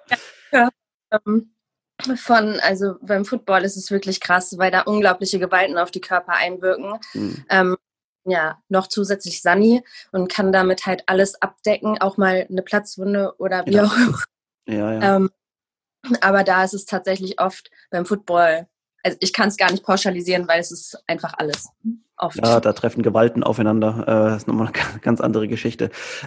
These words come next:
Speaker 2: Ähm, Thema Fußball. Ich stell, stell jetzt mal ganz kurz nur eine These in den Raum, weil es ja oftmals auch thematisiert wird. Ähm, jetzt hast du gesagt, Oberschenkel, Sprunggelenke. Gut,
Speaker 1: Mhm.
Speaker 2: Sprunggelenke, klar, kann jedem, also kann dir theoretisch bei jeder, äh, Sportart und auch vor allem bei den Spielsportarten passieren.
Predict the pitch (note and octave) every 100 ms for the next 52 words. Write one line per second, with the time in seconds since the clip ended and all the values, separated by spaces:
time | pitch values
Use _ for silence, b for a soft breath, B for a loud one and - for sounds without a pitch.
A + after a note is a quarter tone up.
0 | B A2+ A#2 A#2 - E3 F3+ D#3+ D#3+ -
1 | E3+ - - C3 - D3+ - - C#3+ D#3
2 | C3 B2 C3 C#3+ - C3+ - A#2+ A#2+ A#2
3 | A#2 C3+ D3+ A#2 - G#2 G#2 G#2 A2 B2
4 | G#2+ G#2+ - G#2+ A2 - A2 - A2+ -
5 | A2+ A2 A2 G#2 B2 A#2+ B2+ - B B
6 | B B B A#2+ A2+ A2+ A2+ A2+ A2 -
7 | - B2 A#2+ A2+ - A#2 B2 - D3 D#3
8 | E3 - - A#2 A2+ A#2 A2 - A2 _
9 | _ _ _ - B2 - G#3+ C#3 C#3 C3+
10 | C#3+ C#3 - B2+ C#3 C#3+ B2+ A#2 A#2 C3
11 | C3+ - - A2 G#2 B2 A#2 - A#2 A#2
12 | B2 A#2 - G#2+ A#2+ A#2 A#2+ A#2+ A#2+ -
13 | A#2 - A#2+ - A#2 - A2 A2+ G#2+ G#2+
14 | - B2+ D3+ - C3 - - C3 A#2+ -
15 | C3